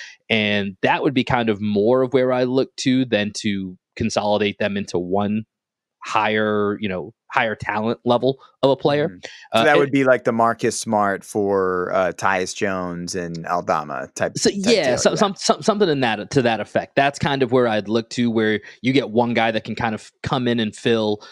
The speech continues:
Speaker 1: you know, an immediate void, and maybe another guy that is part-time but has the ability to be maybe like, like, just like we're saying, Santi Aldama could be a similar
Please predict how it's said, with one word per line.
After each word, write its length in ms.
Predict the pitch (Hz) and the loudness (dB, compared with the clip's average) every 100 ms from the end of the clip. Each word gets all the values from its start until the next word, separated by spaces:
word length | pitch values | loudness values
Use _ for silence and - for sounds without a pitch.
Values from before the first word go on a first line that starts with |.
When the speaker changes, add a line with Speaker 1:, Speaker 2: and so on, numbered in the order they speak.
| - 110 | -8 -4
Speaker 1:
you 80 | |
know, 80 | 117 | -2
an 80 | 120 | -2
immediate 540 | 110 98 127 147 135 127 | -4 -2 -2 0 0 2
void, 220 | 147 135 | 0 2
and 40 | |
maybe 160 | 143 143 | 0 0
another 280 | 123 117 104 | 0 -2 -2
guy 300 | 107 101 98 | -2 -2 -2
that 300 | 101 101 95 | -2 -4 -4
is 300 | 101 98 95 - | -4 -4 -4 -10
part-time 580 | - 117 - 127 113 113 | -2 0 0 -4 -2 0
but 160 | 107 - | -2 0
has 240 | 123 110 | 0 0
the 60 | 110 | -2
ability 280 | 104 107 104 | 0 -2 -4
to 100 | 101 | -6
be 280 | 107 104 - - | -4 -6 -6 0
maybe 240 | 214 190 | 2 4
like, 140 | 175 160 | 2 2
like, 200 | 165 - - | 0 0 -4
just 180 | 160 | -2
like 100 | 151 | 0
we're 80 | 120 | 0
saying, 320 | 139 92 78 - | 0 -2 -6 -2
Santi 220 | 127 120 | 0 2
Aldama 280 | 113 113 107 | 0 0 0
could 240 | 123 98 | -2 -2
be 180 | 113 104 | -4 -4
a 40 | |
similar 440 | - 113 104 101 | -4 -4 -2 -4